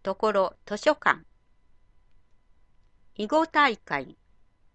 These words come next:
時ところ、六月二十八日日曜、午前十時から午後五時。西公民館。七月二十六日日曜、午前十時から午後五時。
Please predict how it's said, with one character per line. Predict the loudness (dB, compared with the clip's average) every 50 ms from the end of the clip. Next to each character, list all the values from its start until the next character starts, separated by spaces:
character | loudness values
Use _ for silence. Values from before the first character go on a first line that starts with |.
| _ _ _ _ _
時 | -8 -8 -8 -6 -6 -8 -8
と | -6 -8 -10
こ | -4 -2 -2 0
ろ、 | 0 -2 -2 -4 -8 -18 _ _ _ _ _ -20 _ _ _ _ -6 _
六 | -2 -2 -2 -2 -2
月 | -2 -4 -4 -4 -6 -4
二 | -4 -4 -2
十 | -2 -2 -2 -2 -2
八 | -2 -4 -8 -8 -6 -8 -8
日 | -8 -10 -10 -12 -10
日 | -10 -10 -12 -12 -12 -8 -6
曜、 | -4 -2 -2 -2 -2 -4 -8 -14 -20 _ _ _ _
午 | -4 -4 -2 -2 0
前 | 0 -2 -2 -2 -4
十 | -4 -4 -4 -4 -6
時 | -8 -12
か | -6 -4 -2 0
ら | 0 0 -2 -2 -8 -14 _
午 | -4 -4 0
後 | 0 0 0
五 | 0 -4 -6
時。 | -6 -10 -18 -20 _ _ _ _ _ -20 _ _ _ _ _ -8
西 | -8 -8 -8 -8 -4
公 | 2 4 4 4 4
民 | 2 0 -2 -4 -6
館。 | -6 -10 -12 -12 -12 -18 -20 -20 -20 -20 _ _ _ _ _ _ _ _ _ _ _ _ _ _ _ _ _ _ _ -20 -20 -20
七 | -8 -6 -2 0
月 | 0 0 0 -2 -2
二 | -2 -2 -2 -2
十 | -2 -2 -2 -2 -2 -2
六 | -4 -4 -4 -4
日 | -4 -4 -6 -8 -8 -10 -8
日 | -8 -8 -10 -10 -10 -8 -6
曜、 | -4 -2 -2 -2 -4 -4 -10 -16 -20 -20 _ _ _ _ -20 -8
午 | 0 0 0 2
前 | 2 0 0 0 -2
十 | -4 -4 -4 -4 -4
時 | -6 -8 -12
か | -6 -4 -4
ら | -2 -2 -2 -4 -6 -8 _
午 | -6 -6 -4 -4
後 | -4 -4
五 | -4 -4 -6
時。 | -6 -10 -18